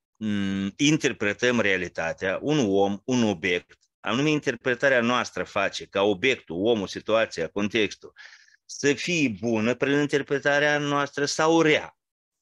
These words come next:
De ce este bună și de ce un lucru este rău, când îl întrebi pe omul care însuși a spus că lucrul este, este bun sau este rău, nu știe să-ți răspundă.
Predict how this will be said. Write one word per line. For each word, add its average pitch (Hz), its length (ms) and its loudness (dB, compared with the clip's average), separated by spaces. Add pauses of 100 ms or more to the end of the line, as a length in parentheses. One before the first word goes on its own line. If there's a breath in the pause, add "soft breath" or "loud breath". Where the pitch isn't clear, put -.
(140)
De 110 240 -4
ce - 320 2
este 180 380 4
bună 113 500 0 (180)
și - 180 -8
de 107 140 -2
ce 135 160 0
un 170 140 4
lucru 139 240 0
este 113 240 2
rău, 139 300 2
când 113 320 0
îl 110 120 2
întrebi 123 360 0
pe 123 100 -6
omul 127 240 2
care 104 200 2
însuși 143 420 0
a 113 40 -2
spus - 220 -8
că - 120 -6
lucrul 113 300 -2
este, 104 200 -4
este 98 240 -6
bun 101 220 -4
sau 92 200 -2
este 92 260 -2
rău, 123 300 0
nu 151 300 2
știe 113 340 -2
să-ți - 280 -10
răspundă. 135 560 2